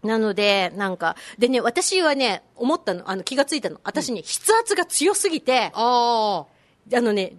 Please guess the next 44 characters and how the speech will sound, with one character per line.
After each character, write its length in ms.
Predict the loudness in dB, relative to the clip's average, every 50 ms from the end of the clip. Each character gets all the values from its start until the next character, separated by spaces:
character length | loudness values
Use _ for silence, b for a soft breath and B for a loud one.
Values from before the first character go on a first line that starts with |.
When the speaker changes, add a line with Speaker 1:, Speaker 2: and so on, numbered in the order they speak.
| -6
Speaker 1:
字 140 | 0 0 2
が 100 | 2 2
綺 200 | 0 0 2 4
麗 220 | 4 4 4 2 0
に 120 | -2 -4
ね、 160 | -4 -4 -6 -6 -8
書 60 | -8
き 120 | -8 -6
続 220 | -4 -4 -4 -2 0
け 140 | 0 2 2
ら 100 | 2 0
れ 120 | 0 0
な 120 | -2 -2
い 80 | -2 -2
の 80 | -2 -4
は 80 | -4
筆 240 | -4 -4 -2 0 0
圧 200 | 0 0 -2 -4
の 100 | -4 -2
せ 160 | 0 0 0
い 20 | 0
だ 80 | 0
っ 20 | -4
て 120 | -6 -12
気 120 | -14 -10
が 120 | -10 -10 -10
つ 100 | -10 -12
い 80 | -12
た。 140 | -12 -18 -20 _ -8
Speaker 2:
あ 40 | -6
ー、 260 | -4 -4 -2 0 2
Speaker 1:
も 60 | 2
う 20 | 4
ね、 180 | 4 2 0
Speaker 2:
結 60 | 0 -4
構 80 | -10
力 260 | -10 -6 -6 -6 -6
入 140 | -4 -6 -10
る 40 | -10
方？ 80 | -12 -16 -12 -4
Speaker 1:
う 260 | 0 2 4 4 4 2
ん。 120 | -2 -4 -10 -14
Speaker 2:
う 80 | -12
ん。 200 | -12 -12 -12 -10